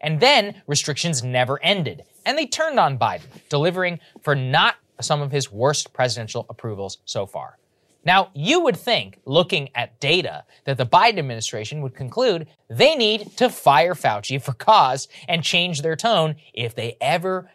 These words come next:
even hope of winning an election again. But now, they have decided to side with the mentally ill bureaucrats and their per-, pandemic forever,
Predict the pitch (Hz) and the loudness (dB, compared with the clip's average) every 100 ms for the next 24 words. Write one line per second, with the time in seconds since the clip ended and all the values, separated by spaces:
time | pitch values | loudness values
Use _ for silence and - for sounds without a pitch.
0 | _ 131 107 92 - 156 175 - 120 107 | _ -12 -12 -14 0 2 0 -4 -10 -8
1 | 113 123 123 127 131 123 110 98 - 95 | -8 -8 -8 -10 -10 -6 -6 -6 -10 -16
2 | 78 - 98 73 _ _ _ _ _ - | -20 -20 -18 -20 _ _ _ _ _ -4
3 | 139 226 254 180 190 _ _ 107 165 285 | 0 2 4 2 0 _ _ 0 2 4
4 | 311 233 247 220 202 196 196 - 156 131 | 4 0 2 4 4 2 -4 -2 2 4
5 | 123 120 95 87 87 110 - 147 135 147 | 4 0 -10 -16 -14 -12 -8 -8 -6 -8
6 | 147 135 127 - 110 110 - 104 104 95 | -8 -8 -8 -4 -4 -4 -6 -10 -14 -14
7 | - 98 - 131 120 127 147 143 143 131 | -12 -12 -4 -4 0 -2 -2 -6 -2 0
8 | 117 120 | 0 -2